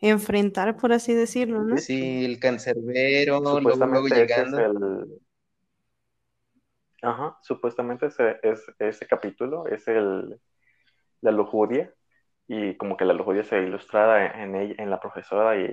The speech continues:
Speaker 2: y el amante que no se ve.
Speaker 1: Oh.
Speaker 2: Y incluso cuando, supuestamente cuando le dice, le, eh, la profesora les dice "bienvenidos", como se escucha como un airecito. Y ese circo del infierno son las almas que están,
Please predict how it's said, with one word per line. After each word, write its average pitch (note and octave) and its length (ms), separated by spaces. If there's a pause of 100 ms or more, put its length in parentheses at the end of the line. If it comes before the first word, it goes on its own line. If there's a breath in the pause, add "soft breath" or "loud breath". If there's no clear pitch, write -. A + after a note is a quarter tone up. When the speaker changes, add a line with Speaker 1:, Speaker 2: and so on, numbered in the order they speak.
Speaker 2:
y G2 80
el G2 120
amante F#2+ 420
que G2+ 80
no G2+ 120
se G2+ 180
ve. G#2+ 220 (1000)
Speaker 1:
Oh. C4 460
Speaker 2:
Y A2+ 360
incluso G#2+ 1120
cuando, G#2 600
supuestamente G#2+ 640
cuando F#2+ 440
le G#2 100
dice, G2+ 460
le, G2+ 200
eh, G2+ 100
la F#2+ 140
profesora G2 420
les G2 120
dice G#2 240
"bienvenidos", F#2+ 600
como F#2+ 180
se - 120
escucha - 400
como G2 220
un G#2 60
airecito. G2+ 680 (840)
Y A#2 100
ese A2 140
circo A#2 280
del A2+ 120
infierno G#2+ 520
son G#2 320
las G#2 140
almas G2+ 340
que G2+ 120
están, G2+ 560